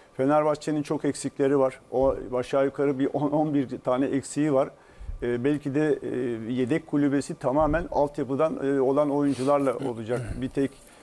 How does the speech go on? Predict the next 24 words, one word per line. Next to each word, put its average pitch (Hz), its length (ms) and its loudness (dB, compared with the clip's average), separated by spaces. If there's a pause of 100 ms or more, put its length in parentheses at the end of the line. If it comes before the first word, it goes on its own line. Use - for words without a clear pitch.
(160)
e, 127 160 0
Serdar 127 520 0
Dursun 139 400 -2
tahmin 120 380 0
ediyorum. 117 380 -4
Yani 120 180 -2
aşağı 123 300 -2
yukarı 127 320 0
bir 127 140 0
on 131 140 0
on 143 220 2
bir 131 100 2
kişi - 260 -10
ce-, 123 360 -4
kart 123 260 -2
cezalısı, 120 640 0
sakatlar. 123 720 -2 (480)
E, 117 80 -6
bu 120 60 -8
son 135 220 0
maçlardaki 127 800 2 (100)
Türkiye 123 240 -4
Futbol 127 300 -4
Federasyonu'nun 123 800 0